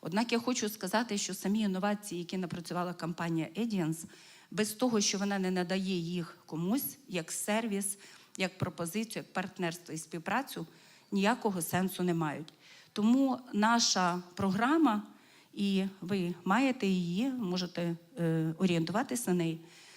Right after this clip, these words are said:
створена виключно із, е, експертиз,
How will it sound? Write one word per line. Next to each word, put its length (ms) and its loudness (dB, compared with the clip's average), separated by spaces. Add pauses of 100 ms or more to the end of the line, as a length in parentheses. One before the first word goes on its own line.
(220)
створена 520 4
виключно 960 2 (600)
із, 420 0 (240)
е, 220 2
експертиз, 1160 0